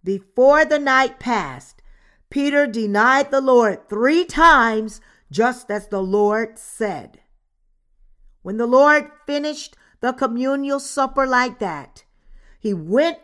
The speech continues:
up to the mountain with the disciples and prayed. In the Middle East region like Israel, the weather sometimes fluctuates severely, but the climate is generally dry.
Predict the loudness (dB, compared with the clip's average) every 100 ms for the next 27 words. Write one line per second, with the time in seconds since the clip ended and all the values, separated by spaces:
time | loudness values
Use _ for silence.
0 | 0 0 -2 -8 -6 -2 0 -2 -4 -6
1 | -8 -8 _ _ -2 -2 -2 -8 -8 -6
2 | -2 0 0 -4 -8 -8 -14 -14 -6 -6
3 | -6 -12 -18 -20 _ _ _ _ _ _
4 | _ _ _ _ -4 -4 -2 -2 -2 -4
5 | -6 -6 -6 -10 -8 -6 -4 -4 -4 -2
6 | -4 -4 -8 -8 -8 -6 -8 -10 -12 -20
7 | _ _ _ -6 -2 0 2 0 -2 -8
8 | -8 -8 -6 -2 -2 -4 -10 _ -4 -4
9 | -4 -12 -4 -2 -2 -4 -20 _ _ -6
10 | -4 0 0 0 -8 -18 _ _ _ _
11 | _ _ _ -4 -4 -4 -10 -2 2 2
12 | 0 -4 -8 -14 _ _ -8 -6 -8 -4
13 | -2 0 -2 0 -2 -4 -6 -4 -4 -6
14 | -16